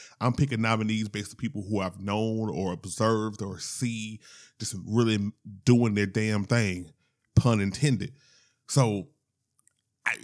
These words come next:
it takes a lot of work, and, and I'm trying to make 'em this year the greatest damn awards in history. Like, I'm,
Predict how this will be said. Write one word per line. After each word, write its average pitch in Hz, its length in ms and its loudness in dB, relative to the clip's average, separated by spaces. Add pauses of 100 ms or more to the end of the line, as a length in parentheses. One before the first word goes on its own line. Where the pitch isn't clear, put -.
(140)
it 120 200 -4
takes 170 280 -2
a 131 60 4
lot 117 360 4
of 117 160 4
work, 139 360 2
and, 104 240 -2
and 107 120 0
I'm 117 80 0
trying 170 340 -2
to 160 60 0
make 156 220 0
'em 131 100 4
this 175 260 2
year 117 240 4 (600)
the 175 160 8
greatest 156 720 2
damn 180 260 4
awards 180 720 4
in 170 200 2
history. 123 720 -2
Like, 104 140 -2
I'm, 135 180 2